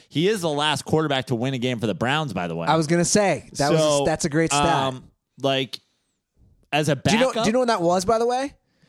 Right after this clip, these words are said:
Speaker 1: the,
Speaker 2: That, that
Speaker 1: the
Speaker 2: was
Speaker 1: first game of last year?
Speaker 2: No, that was January of twenty seventeen. So it was, R G three was not on a team last year.
Speaker 1: Right.
Speaker 2: It was the season before
Speaker 1: Right,
Speaker 2: last.
Speaker 1: right, right, right.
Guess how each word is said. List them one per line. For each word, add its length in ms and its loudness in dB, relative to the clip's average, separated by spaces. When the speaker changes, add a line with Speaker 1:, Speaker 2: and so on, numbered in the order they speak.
Speaker 1:
the, 120 -4
Speaker 2:
That, 240 -6
that 60 2
Speaker 1:
the 40 0
Speaker 2:
was 140 -2
Speaker 1:
first 260 2
game 200 -2
of 160 0
last 360 -4
year? 260 -6
Speaker 2:
No, 200 0
that 160 0
was 160 -4
January 1200 -2
of 140 -4
twenty 340 -4
seventeen. 680 -2
So 280 2
it 60 0
was, 480 0
R 120 4
G 100 -4
three 120 -4
was 120 -2
not 100 0
on 80 0
a 40 -6
team 200 -2
last 220 -4
year. 160 -6
Speaker 1:
Right. 320 -4
Speaker 2:
It 120 -2
was 200 2
the 120 2
season 480 0
before 420 0
Speaker 1:
Right, 260 0
Speaker 2:
last. 20 -14
Speaker 1:
right, 160 0
right, 180 -4
right. 220 -4